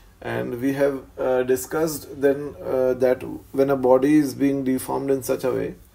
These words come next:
such that its upper surface is def-, is, uh, shifted as compared to the lower surface, and lower surface is at rest. So the ratio of, uh, that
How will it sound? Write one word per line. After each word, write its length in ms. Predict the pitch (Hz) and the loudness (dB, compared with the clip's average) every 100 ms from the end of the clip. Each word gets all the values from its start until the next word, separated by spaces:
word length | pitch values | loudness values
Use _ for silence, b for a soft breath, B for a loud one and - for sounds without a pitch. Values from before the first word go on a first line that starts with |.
| b | b
such 240 | - 143 139 127 | -4 -4 0 2
that 260 | 131 - - b b b b b - - | 2 -2 -8 b b b b b -16 -2
its 560 | 127 127 - - - - | 0 0 -4 -6 -4 -2
upper 460 | 139 156 151 147 - - | 0 0 0 -2 -10 -14
surface 600 | - 135 120 - 143 147 | -2 0 0 2 0 0
is 160 | 143 117 | -2 -2
def-, 320 | 120 123 - - | -2 -2 -4 -4
is, 440 | 131 117 - - | -4 -4 -6 -10
uh, 520 | - 131 120 117 117 110 - _ _ - | -4 0 0 0 -2 -6 -16 _ _ -10
shifted 580 | - 139 - 156 160 - - - - - | -4 -4 2 2 2 -6 -20 -20 -6 0
as 160 | 120 | 0
compared 380 | - 127 123 127 | 0 0 2 2
to 80 | 127 | 2
the 100 | 123 | 2
lower 280 | 123 120 120 | 4 2 2
surface, 640 | 120 110 - 151 - - _ B B B B B B | -4 -4 -4 -6 -10 -20 _ B B B B B B
and 280 | 113 120 123 | -6 -4 4
lower 260 | 127 135 | 6 6
surface 460 | 131 127 117 131 131 | 4 -2 0 0 0
is 160 | 120 | 0
at 180 | 123 117 | 0 -2
rest. 560 | 113 113 139 - - - _ b b b | -4 -4 -4 -8 -12 -20 _ b b b
So 440 | - 131 127 123 - | -6 2 4 4 0
the 160 | 120 131 | 0 4
ratio 460 | 127 135 - 156 | 6 6 4 4
of, 220 | 151 - - | 4 -2 -8
uh, 420 | - 123 120 120 120 | 2 4 6 6 4
that 420 | 117 120 123 | 2 2 0